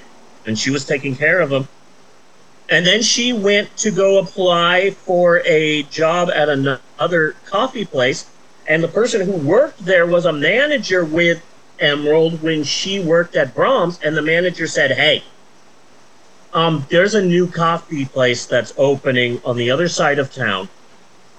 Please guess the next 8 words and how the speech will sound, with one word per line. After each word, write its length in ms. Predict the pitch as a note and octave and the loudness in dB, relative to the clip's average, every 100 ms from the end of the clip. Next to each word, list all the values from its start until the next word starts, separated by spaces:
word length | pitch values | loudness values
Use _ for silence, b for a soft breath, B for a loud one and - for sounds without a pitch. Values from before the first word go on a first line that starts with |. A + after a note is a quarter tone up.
| - - | -20 -4
I 200 | C3 E3+ | 0 2
want 280 | F3 E3 C3 | 2 0 -2
you 220 | C3 D#3 | -2 0
to 80 | C3 | -2
be 220 | G#2+ C#3+ | -2 -2
the 140 | C3 | -2
store 520 | - - C#3+ C3+ D#3 D3+ | -2 -4 -2 0 2 2
manager." 640 | C3 C3+ D3 C3 A#2 F#2 | 2 0 0 -2 -2 -6